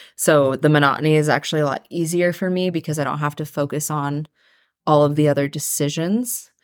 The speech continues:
Um, but I think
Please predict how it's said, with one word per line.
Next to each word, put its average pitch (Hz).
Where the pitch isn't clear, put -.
Um, 165
but 180
I 160
think 165